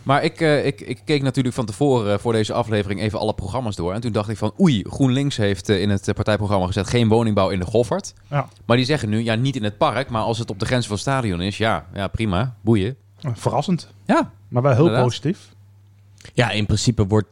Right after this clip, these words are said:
Speaker 3: dit wederom de grootste partij van Nijmegen, g-, ga ik even stiekem
Speaker 1: Wa-,
Speaker 3: vanuit.
Speaker 1: waarschijnlijk wel, ja.
Speaker 2: D zesenzestig misschien, maar wel, eh,
Speaker 3: Maar
Speaker 2: misschien
Speaker 3: goed,
Speaker 2: nek en
Speaker 3: e-,
Speaker 2: nek, ja.
Speaker 3: een van de twee grootste in ieder geval. En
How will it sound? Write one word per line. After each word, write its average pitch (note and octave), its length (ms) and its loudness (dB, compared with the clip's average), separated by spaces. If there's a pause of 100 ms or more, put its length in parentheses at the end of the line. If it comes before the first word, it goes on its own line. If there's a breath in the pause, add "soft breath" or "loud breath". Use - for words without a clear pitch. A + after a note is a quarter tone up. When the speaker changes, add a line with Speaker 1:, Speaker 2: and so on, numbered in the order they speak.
Speaker 3:
dit G#2 300 -2
wederom A2 440 2
de G#2+ 60 2
grootste G#2+ 340 -2
partij G2+ 340 0
van G#2 120 -2
Nijmegen, B2+ 520 0
g-, - 140 -10
ga - 220 -6
ik B2 100 -4
even B2 200 0
stiekem - 240 0
Speaker 1:
Wa-, A#2 60 -4
Speaker 3:
vanuit. A#2 180 4
Speaker 1:
waarschijnlijk F2+ 340 0
wel, G2+ 160 4
ja. D3 60 -2
Speaker 2:
D A2+ 240 0
zesenzestig A2 560 -8
misschien, C3 320 2
maar A2+ 180 4
wel, A2+ 280 0
eh, A2+ 60 -8
Speaker 3:
Maar A2+ 140 -6
Speaker 2:
misschien C3 240 2
Speaker 3:
goed, D3+ 80 4
Speaker 2:
nek C#3 140 -2
en C3 60 2
Speaker 3:
e-, B2 40 4
Speaker 2:
nek, C#3 300 -2
ja. D3 140 0
Speaker 3:
een C3+ 140 4
van C3 120 2
de B2 60 4
twee A#2+ 220 4
grootste G2 420 0
in F2+ 80 -6
ieder F#2+ 160 -2
geval. F#2 380 -4
En G2+ 260 -2